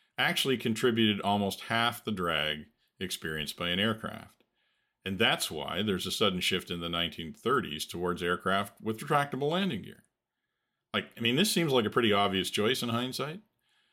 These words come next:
but at the time, it was a genuine debate with, between the extra drag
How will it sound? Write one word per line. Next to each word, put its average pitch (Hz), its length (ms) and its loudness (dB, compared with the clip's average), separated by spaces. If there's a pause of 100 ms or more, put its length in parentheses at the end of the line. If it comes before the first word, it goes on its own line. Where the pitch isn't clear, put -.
(260)
but 120 220 4
at 113 120 2
the - 60 -4
time, 113 540 2
it 233 200 -6
was 214 160 2
a 151 60 0
genuine 151 480 2
debate 156 500 4
with, 104 300 0
between 117 300 0
the 117 120 2
extra 110 360 -2
drag 95 720 2